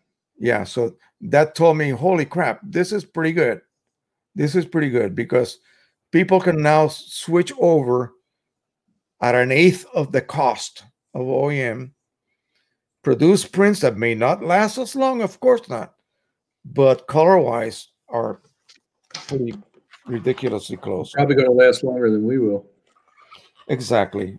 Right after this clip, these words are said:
Speaker 1: Um,
Speaker 2: <laughs>
Speaker 1: and then I decided to do something a little bit more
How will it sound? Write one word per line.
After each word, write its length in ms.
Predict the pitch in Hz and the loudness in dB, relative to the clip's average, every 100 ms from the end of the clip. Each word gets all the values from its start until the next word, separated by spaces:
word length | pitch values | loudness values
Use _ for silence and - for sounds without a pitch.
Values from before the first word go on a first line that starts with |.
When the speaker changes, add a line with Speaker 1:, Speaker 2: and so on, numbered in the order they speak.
| - | -4
Speaker 1:
Um, 460 | 117 113 110 113 113 117 110 _ _ | 0 0 -2 -6 -8 -8 -10 _ _
Speaker 2:
<laughs> 420 | _ - _ - | _ -20 _ -6
Speaker 1:
and 180 | 139 135 | -4 2
then 220 | 160 190 | 4 6
I 100 | 190 | 4
decided 580 | 165 147 - 170 170 156 | 2 -2 0 0 0 -2
to 100 | 156 | -4
do 220 | 135 151 | -2 -4
something 460 | 151 170 151 160 143 | -4 -6 -6 -4 -4
a 60 | 135 | -2
little 180 | 151 | -2
bit 160 | 156 139 | -2 -2
more 400 | 135 139 139 | -2 0 -2